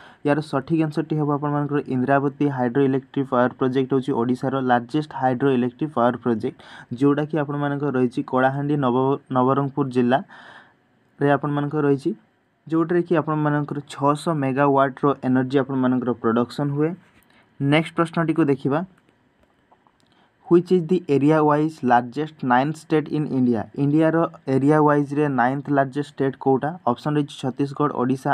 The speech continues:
ଆନ୍ଧ୍ରପ୍ରଦେଶ, ଝାଡ଼ଖଣ୍ଡ। ଏହାର ସଠିକ୍ ଆନ୍ସରଟି ହେବ ଛତିଶଗଡ଼ ହେଉଛି ଆପଣମାନଙ୍କର ନାଇନ୍ଥ ଲାର୍ଜେଷ୍ଟ ଷ୍ଟେଟ୍ ଇଣ୍ଡିଆର। ଓଡ଼ିଶା ହେଉଛି ଆପଣମାନଙ୍କର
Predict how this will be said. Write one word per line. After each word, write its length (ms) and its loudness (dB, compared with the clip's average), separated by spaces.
ଆନ୍ଧ୍ରପ୍ରଦେଶ, 640 -2
ଝାଡ଼ଖଣ୍ଡ। 440 -2
ଏହାର 240 -4
ସଠିକ୍ 400 -4
ଆନ୍ସରଟି 340 -4
ହେବ 160 0
ଛତିଶଗଡ଼ 600 0
ହେଉଛି 260 0
ଆପଣମାନଙ୍କର 720 -2
ନାଇନ୍ଥ 380 0
ଲାର୍ଜେଷ୍ଟ 520 -2
ଷ୍ଟେଟ୍ 400 0
ଇଣ୍ଡିଆର। 360 2
ଓଡ଼ିଶା 380 2
ହେଉଛି 280 -4
ଆପଣମାନଙ୍କର 640 -4